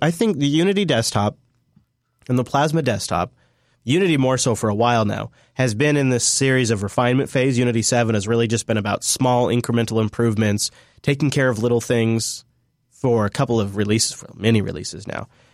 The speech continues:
And the Plasma desktop has been in this, now we're getting rid of weird things. We're normalizing defaults. We're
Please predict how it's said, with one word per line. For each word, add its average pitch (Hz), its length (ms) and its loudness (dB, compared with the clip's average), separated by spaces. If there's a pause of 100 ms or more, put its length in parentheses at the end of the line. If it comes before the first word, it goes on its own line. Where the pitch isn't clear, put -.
And 113 120 0
the 107 80 0
Plasma 185 400 0
desktop 101 500 -2
has 120 200 -2
been 120 300 0
in 117 180 2
this, 110 320 0 (200)
now 131 360 2
we're 151 160 0
getting 135 320 0
rid 120 180 2
of 107 280 0 (340)
weird 120 400 0
things. 104 300 -2
We're 110 200 0
normalizing 131 840 2
defaults. 107 580 -2
We're 107 380 0